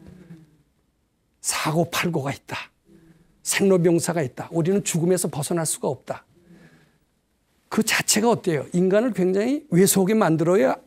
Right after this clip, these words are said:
왜소하게 만들어요. 우리는 죽음에서 영원히 벗어날 수 없어요. 고통이 오면 고통을 당할 수밖에 없다라는 것을 전제하고 있잖아요. 인간을 허약한 존재로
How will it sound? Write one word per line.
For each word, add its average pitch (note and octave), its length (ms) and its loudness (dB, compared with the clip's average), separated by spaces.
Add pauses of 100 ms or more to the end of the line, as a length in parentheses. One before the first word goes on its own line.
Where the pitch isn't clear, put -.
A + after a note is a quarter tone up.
(100)
왜소하게 F3 440 2
만들어요. C3 520 -4 (600)
우리는 G#3+ 360 4
죽음에서 G3+ 500 4
영원히 F#3+ 340 6
벗어날 E3 380 0
수 F#3+ 140 -2
없어요. F3 400 -2
고통이 F#3+ 420 2
오면 G#3+ 520 0 (100)
고통을 G#3 360 -4
당할 E3+ 300 -4
수밖에 F#3 400 -4
없다라는 F3+ 440 0
것을 G3 200 -2
전제하고 F#3+ 460 2
있잖아요. G3+ 500 2 (760)
인간을 A3 380 2
허약한 F#3+ 640 -4
존재로 F3+ 680 0